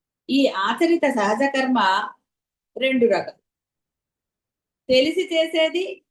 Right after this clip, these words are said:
తెలియక చేసేది. సుఖము అనుభవం వలన తాత్కాలిక ఆనందదాయకముల నియతి తప్పి ఆచరించి వానిని, అంటే వాడి వల్ల కలుగు దుష్ట ఫలితములు అనుభవించుట మొదటి, అంటే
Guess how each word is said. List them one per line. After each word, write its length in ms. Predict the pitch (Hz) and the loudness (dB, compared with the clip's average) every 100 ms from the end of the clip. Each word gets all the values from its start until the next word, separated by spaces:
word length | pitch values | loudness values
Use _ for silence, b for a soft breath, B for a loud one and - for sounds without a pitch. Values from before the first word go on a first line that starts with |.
| - | 0
తెలియక 460 | 277 285 277 226 185 | 0 2 0 -4 -8
చేసేది. 340 | 160 - - _ _ _ _ - 208 - 175 _ _ _ _ _ _ _ _ _ _ - | -12 -14 -18 _ _ _ _ -14 -14 -14 -20 _ _ _ _ _ _ _ _ _ _ -16
సుఖము 400 | - 311 349 349 320 226 | -10 -6 -4 -4 -4 -4
అనుభవం 520 | 254 277 294 269 247 214 | -4 -4 -4 -4 -4 -4
వలన 280 | 196 214 240 175 - - _ _ - | -4 -4 -2 -4 -6 -14 _ _ -8
తాత్కాలిక 680 | 208 233 247 320 320 311 294 226 226 | -4 -4 -2 0 2 2 0 0 -2
ఆనందదాయకముల 1000 | 254 269 269 254 247 247 247 233 226 214 185 180 | -2 -4 -4 -2 -2 -2 -6 -8 -6 -4 -6 -8
నియతి 360 | 185 240 277 277 226 | -4 0 0 -2 -6
తప్పి 340 | 190 - 302 294 - _ _ - | -8 -8 -10 -10 -12 _ _ -6
ఆచరించి 720 | 170 226 254 262 269 277 359 302 - _ _ _ 202 | -4 -2 -2 -4 -4 -4 -4 -4 -8 _ _ _ -6
వానిని, 600 | 208 247 285 262 214 208 220 - _ _ _ - | -2 -2 -2 -2 -2 -4 -6 -16 _ _ _ -10
అంటే 180 | 247 285 240 | -4 -2 -2
వాడి 260 | 247 240 240 | -2 -4 -4
వల్ల 180 | 247 294 285 | -4 -2 -2
కలుగు 300 | 240 233 202 233 233 | -2 -2 -2 -2 -4
దుష్ట 240 | 226 226 320 285 | -6 -6 -6 -4
ఫలితములు 340 | 294 277 262 214 | -4 -6 -6 -8
అనుభవించుట 540 | 214 240 233 214 196 233 - - 190 | -6 -4 -4 -6 -12 -10 -12 -14 -12
మొదటి, 320 | 196 202 180 - _ _ _ _ _ | -4 -4 -6 -18 _ _ _ _ _
అంటే 160 | - | -10